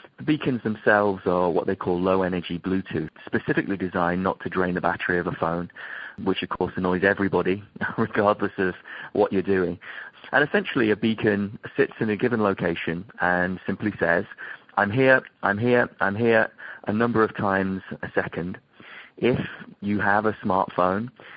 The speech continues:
that you have downloaded, one of the apps that is using the Gimbal software developer kit, and if you have opted in to use location services, and if you have switched your Bluetooth on, um, if you've gone through all of these agreements, then the phone is able to sense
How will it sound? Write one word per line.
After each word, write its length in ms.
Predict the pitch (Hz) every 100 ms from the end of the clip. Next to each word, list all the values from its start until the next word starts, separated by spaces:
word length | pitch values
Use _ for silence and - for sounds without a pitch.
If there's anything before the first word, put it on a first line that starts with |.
| - 101
that 220 | 101 -
you 180 | 95 98
have 240 | 92 85
downloaded, 720 | 98 98 98 98 98 101 110
one 160 | 101 95
of 80 | 92
the 100 | 92
apps 380 | 101 - -
that 120 | 101 95
is 140 | 90
using 400 | 101 113 107 92
the 80 | 87
Gimbal 440 | 90 90 90 87 -
software 380 | 98 - 87 85
developer 400 | 85 80 90 85
kit, 300 | 90 90 - - - - - -
and 160 | 95
if 200 | 107 113
you 100 | 110
have 160 | 107 101
opted 340 | 110 - 117
in 320 | 101 92 107 127 _ -
to 120 | 92
use 280 | 92 101 95
location 520 | 92 - 98 - 95 -
services, 520 | 90 87 - 90 104 - - -
and 160 | - 110
if 160 | 117
you 80 | 113
have 140 | 107 -
switched 260 | 104 -
your 80 | 104
Bluetooth 520 | 98 101 - 104 - 87
on, 180 | 92 117 - - - - -
um, 240 | 90 101
if 100 | 107
you've 100 | 117
gone 160 | 123 123
through 200 | 117 120
all 180 | 131
of 100 | 123
these 300 | 110 110 104 95 - -
agreements, 640 | 95 107 123 117 85 - - - _
then 400 | 113 107 110 110 -
the 140 | 110 -
phone 300 | 107 104 110
is 100 | 104
able 280 | 95 95 98
to 180 | 98 -
sense 240 | 98 -